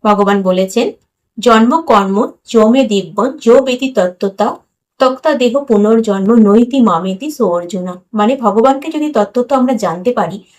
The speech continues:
তাহলে আমাদের এই জন্ম মৃত্যুর চক্করে আর পড়তে হবে না। আমরা এখান থেকে মুক্ত হয়ে তার ধাম ভগবত ধামে ফিরে যাব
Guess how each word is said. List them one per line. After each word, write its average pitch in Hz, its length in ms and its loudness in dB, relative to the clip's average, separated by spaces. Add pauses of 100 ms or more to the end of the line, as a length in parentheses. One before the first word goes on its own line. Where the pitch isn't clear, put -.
(120)
তাহলে 285 320 0
আমাদের 226 380 0
এই 262 120 0
জন্ম 208 300 -2
মৃত্যুর 240 340 0
চক্করে 214 440 -4
আর 233 140 -6
পড়তে 160 300 -8
হবে 185 260 -8
না। 220 200 -16 (280)
আমরা 240 240 2
এখান 262 360 0
থেকে 285 200 -6
মুক্ত 202 320 -2
হয়ে 208 340 -2 (120)
তার 214 240 0
ধাম 214 200 0
ভগবত 220 420 -2
ধামে 208 240 -4 (200)
ফিরে 190 180 -4
যাব 160 280 -10